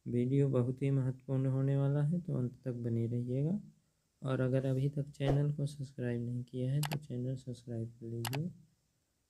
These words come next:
ताकि आने वाले हर नई वीडियो की अपडेट आपको मिलती रहे। हमारे अन्य वीडियो के लिए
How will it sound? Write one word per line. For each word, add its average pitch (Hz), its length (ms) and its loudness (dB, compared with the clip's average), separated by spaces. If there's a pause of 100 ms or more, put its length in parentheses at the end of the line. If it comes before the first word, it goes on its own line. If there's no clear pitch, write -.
(200)
ताकि 123 380 0
आने 131 260 2
वाले 135 300 2
हर 123 160 0
नई 127 260 2
वीडियो 117 380 -2
की 120 140 -6
अपडेट 120 400 -4
आपको 123 340 -2
मिलती 123 340 -2
रहे। 117 340 -4 (1200)
हमारे 123 360 2
अन्य 135 200 2
वीडियो 135 380 4
के 139 160 -4
लिए 147 180 0